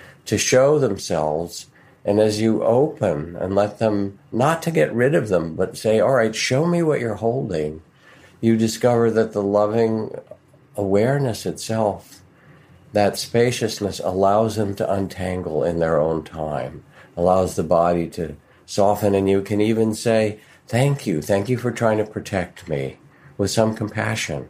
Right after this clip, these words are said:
"Thank you. I'm okay for now." And you go to your heart, and you notice the emotions, and there's the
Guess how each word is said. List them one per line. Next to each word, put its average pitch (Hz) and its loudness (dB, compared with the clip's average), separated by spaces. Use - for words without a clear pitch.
"Thank 101 0
you. 90 0
I'm 95 2
okay 92 -2
for 76 -8
now." 65 -10
And 139 6
you 147 6
go 139 4
to 135 2
your 131 2
heart, 131 0
and 104 -8
you 101 0
notice 98 0
the 110 -2
emotions, 104 0
and 87 0
there's 98 2
the 98 -4